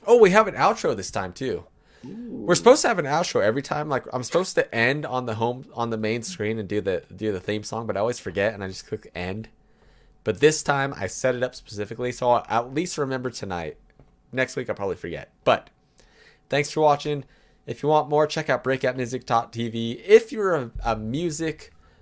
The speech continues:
Speaker 1: fan, or if you're, if you're in a band, or if you're a fan, either one, and you have an idea for a show or an interview that you wanna do or anything like that, if you wanna help
Speaker 2: Yeah.
Speaker 1: support your local music from any state,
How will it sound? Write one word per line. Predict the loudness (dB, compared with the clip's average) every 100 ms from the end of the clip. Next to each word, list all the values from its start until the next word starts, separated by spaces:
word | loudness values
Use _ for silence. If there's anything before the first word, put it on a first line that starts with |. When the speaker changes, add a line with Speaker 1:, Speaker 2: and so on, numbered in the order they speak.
| -20 _ _ -20 -20
Speaker 1:
fan, | 2 4 4 2 0 0
or | 2 2
if | 2
you're, | -8 -4
if | 0
you're | 0
in | 2
a |
band, | 2 2 0
or | -2 -2
if | -2
you're | -4
a |
fan, | -4 -6 -6 -10 -6
either | -2 -2
one, | -2 -6 -12 -20 -20 -20 -20 -10
and | -4 -2
you |
have | 0 0 0
an |
idea | -2 -4 -4 -4 -4
for | -4 -6
a |
show | -6 -4 0 0
or | -2
an | -4
interview | -6 -6 -6 -6 -6 -8 -14 _ _ _ _ _
that | -8 -4
you | -4
wanna | -4 -4
do | 0 0
or |
anything | 0 -4 -4 -6 -8
like | -10 -8
that, | -8 -8 -12 _ _ _ _ _ _
if | -6
you | -2
wanna | -2 0
help | -2 -2
Speaker 2:
Yeah. |
Speaker 1:
support | -6 -8 -2 0 0
your | -2 -2 -4 2
local | 2 2 -2
music | -2 -2 -4 -6 -12 -20 -20 -20 -20 -8
from | -6 -4
any | -4 -4 -4
state, | -2 0 0 0 -10